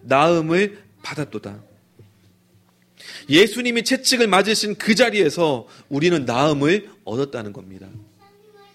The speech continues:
이것을 선포하셔야 돼요. 죽음의 언어가 바뀌어서 생명의 언어가 되어야 합니다. 시편 백십팔 편 십칠 절 말씀에 "내가 죽지 않고 살아서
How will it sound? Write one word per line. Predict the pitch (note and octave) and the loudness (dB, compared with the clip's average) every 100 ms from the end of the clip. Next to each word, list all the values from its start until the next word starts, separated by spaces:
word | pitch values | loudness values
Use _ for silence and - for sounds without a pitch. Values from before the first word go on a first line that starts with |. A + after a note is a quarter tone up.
| - _ - | -20 _ -2
이것을 | D#3+ F3+ A3+ F#3+ C3+ - | 2 2 4 2 2 -10
선포하셔야 | - B3+ A#3 - G3+ - D#3 A2+ | -10 -6 -6 -2 -2 0 -2 -2
돼요. | G#2 G2 G#2 - _ _ - - - _ _ _ _ _ _ - - - - | -8 -12 -18 -20 _ _ -20 -20 -20 _ _ _ _ _ _ -20 -20 -14 -4
죽음의 | - A3+ B3 A3+ | -2 0 4 6
언어가 | F3+ F#3 F#3 E3 | 6 4 4 2
바뀌어서 | C#3 - F3 D#3 F#3+ F3+ C#3 - - | -2 0 2 4 4 2 0 -8 -14
생명의 | - A#3+ A#3+ G#3+ F#3+ | -8 -4 0 2 2
언어가 | D#3+ B2+ C#3 C3 C3+ E3+ - - | 2 2 2 2 0 -2 -10 -6
되어야 | - D#3+ D3 | 2 4 4
합니다. | A#2 G#2+ G#2 G2 A2+ _ _ _ _ _ _ _ _ A#4+ _ _ - - _ _ _ - | 2 -6 -12 -14 -18 _ _ _ _ _ _ _ _ _ _ _ -20 -20 _ _ _ -14
시편 | - G#3+ A3 F#3+ | -4 -2 2 2
백십팔 | F3+ G#3+ - G3+ | 0 -2 0 0
편 | G3+ | 2
십칠 | G3 G#3 - G3+ | -2 -2 -2 2
절 | G3 | 2
말씀에 | E3 D3 E3 F3+ C#3 A2+ - - - - | 2 0 0 0 0 -4 -16 -20 -20 0
"내가 | D#3 F#3+ G3+ | 2 4 2
죽지 | - - - A#3+ A3+ | -2 -8 -6 2 2
않고 | F3+ - F3 | 2 -2 -2
살아서 | F#3+ F#3 D#3+ F#3 C#3+ A2+ | 2 2 4 2 2 -2